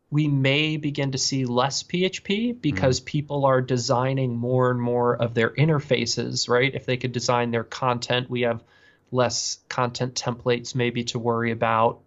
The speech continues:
Speaker 1: Um, if it gets into the customizer and they could really, you know, customize sidebars and headers and all these other things are P H P templates that we have known in the hierarchy,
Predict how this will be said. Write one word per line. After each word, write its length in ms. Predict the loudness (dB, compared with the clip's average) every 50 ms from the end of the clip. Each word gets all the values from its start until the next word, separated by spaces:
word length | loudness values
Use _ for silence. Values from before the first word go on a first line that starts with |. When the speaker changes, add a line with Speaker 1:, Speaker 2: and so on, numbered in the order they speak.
| _ _ _ _
Speaker 1:
Um, 480 | -10 -6 -4 -2 -2 -2 -4 -6 -8 -8 -4
if 320 | -2 -2 -2 -2 -8 -18 -20 _ _ -20 -20 -20 -20 _ _ _ _
it 120 | -2 0
gets 180 | 0 0 0 0
into 160 | 0 0 0
the 100 | 0 -2
customizer 920 | -4 0 0 0 0 0 0 0 2 2 2 2 2 0 0 -2 -2 0 -2
and 100 | -2 -4
they 60 | -4
could 180 | -6 -6 -4
really, 540 | -2 -2 0 0 0 0 0 0 -2 -2 -6 -12 _ _
you 80 | -6 -2
know, 260 | 0 2 2 0 0 -4 -8 -4
customize 540 | -2 -2 -2 0 0 2 2 2 2 2 0
sidebars 720 | 0 0 0 2 2 2 2 4 4 4 4 2 2 -2 -4
and 100 | -4 0
headers 400 | 0 0 2 2 2 0 0 -2
and 80 | 0
all 100 | 0 0
these 200 | 0 -2 -2 -2
other 180 | -2 -2 -2 -2
things 380 | 0 0 2 2 2 0 0
are 260 | 2 2 2 2 0 -4 -10 _ -20 -20 -20 -20 _ _ _ _ _ _ _ _ _ _
P 140 | 0 2
H 160 | 2 2 0 0
P 160 | 0 0 2
templates 500 | 0 -2 -2 -2 -2 -2 -2 -2 -2 -2
that 240 | -2 -2 -2 -4 -6
we 140 | -6 -4
have 180 | -4 -4 -6 -4
known 320 | -2 -2 0 0 -2 -4
in 80 | -4 -4
the 80 | -4 -4
hierarchy, 800 | -2 0 0 2 2 0 -2 -6 -8 -8 -6 -6 -8 -8 -10